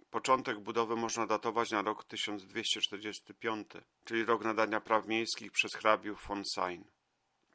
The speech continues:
Początkowo był to kościół klasztorny norbertanek w obrębie murów miejskich, potem przejęty przez cystersów. Kościół klasztorny został podniesiony do rangi samodzielnego kościoła parafialnego w tysiąc dwieście czterdziestym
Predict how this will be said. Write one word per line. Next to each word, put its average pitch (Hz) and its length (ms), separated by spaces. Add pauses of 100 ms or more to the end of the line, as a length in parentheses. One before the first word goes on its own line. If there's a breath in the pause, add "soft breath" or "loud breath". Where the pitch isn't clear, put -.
(160)
Początkowo 151 600
był 123 180
to 123 120
kościół 131 400
klasztorny 113 560
norbertanek 107 880 (100)
w 113 40
obrębie 107 540
murów 110 340
miejskich, 98 680 (220 soft breath)
potem 113 320
przejęty 113 520
przez - 260
cystersów. - 920 (680 soft breath)
Kościół 127 340
klasztorny 113 520
został 110 320
podniesiony 113 600
do 101 120
rangi 110 500 (140)
samodzielnego 117 840
kościoła 107 440
parafialnego 101 760
w - 80
tysiąc 101 400
dwieście 101 580
czterdziestym 104 680